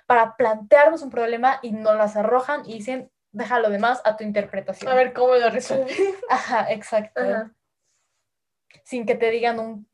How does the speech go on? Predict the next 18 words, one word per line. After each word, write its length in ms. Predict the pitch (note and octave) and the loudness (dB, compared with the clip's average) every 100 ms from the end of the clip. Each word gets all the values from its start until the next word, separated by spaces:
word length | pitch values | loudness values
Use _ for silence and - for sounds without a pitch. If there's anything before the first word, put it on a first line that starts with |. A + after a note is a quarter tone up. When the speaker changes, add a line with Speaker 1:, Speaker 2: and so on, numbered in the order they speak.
| - | 0
Speaker 1:
qué 140 | C4 A#3 | 6 6
va 60 | |
a 80 | A3 | 6
pasar 260 | G#3+ G#3 G3 | 2 -2 -4
después. 440 | F#3+ F3 - - _ _ - - - _ | -6 -6 -12 -12 _ _ -20 -18 -20 _
Pero 360 | A4 G#4+ A4 - | 6 6 6 2
bueno, 1000 | D#4+ F4+ F#4+ G4+ G4+ G4+ F#4+ F#4+ F#4+ G4 - | -10 -4 4 8 10 10 8 8 8 8 6
eh, 400 | C4+ C4 B3+ - C4+ B3+ | 4 4 0 -12 -14 -8
mis 380 | C#4 D#4+ F#4+ F#4+ | -4 -2 -2 -6
queridas 540 | - B3 A3+ B3+ A3 - | -4 -2 2 6 6 8
personitas 640 | E4 D#4+ B3 B3+ B3 B3 | 6 6 -2 2 2 4
escuchando 580 | - - A#3+ A#3 A3+ A#3+ | 2 2 -8 -6 -4 -2
en 240 | G#3+ G#3+ G#3+ | -4 -6 -6
este 240 | A#3+ A#3+ | -6 -4
momento, 500 | A#3 C#4 E4 D#4+ D#4+ - | -4 2 4 8 8 8
hemos 260 | B3+ B3+ | -2 -2
llegado 460 | B3 A#3 A#3+ B3+ B3+ | 0 6 8 8 6
al 280 | E4 F#4 F#4+ | 8 8 6